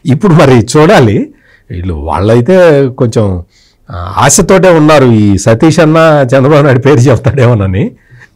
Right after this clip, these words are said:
చూడాలి. అంటే వాళ్ళ, వాళ్ళు ఈ రెండు లక్షల బహుమతి ప్రకటించటం, ఇతన్ని pickup చేయటము, ఇతన్ని pickup చేసిన తర్వాత ఎక్కడికి తీసుకెళ్తున్నారో చెప్పకుండా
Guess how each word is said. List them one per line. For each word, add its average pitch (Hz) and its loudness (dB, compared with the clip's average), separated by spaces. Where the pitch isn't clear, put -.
చూడాలి. 208 2
అంటే 143 0
వాళ్ళ, 151 2
వాళ్ళు 135 0
ఈ 123 -2
రెండు 131 0
లక్షల 143 0
బహుమతి 123 0
ప్రకటించటం, 107 -4
ఇతన్ని 123 -2
pickup 127 -4
చేయటము, 92 -4
ఇతన్ని 123 -2
pickup 135 -2
చేసిన 131 0
తర్వాత 127 0
ఎక్కడికి 135 -4
తీసుకెళ్తున్నారో 139 -2
చెప్పకుండా 90 -8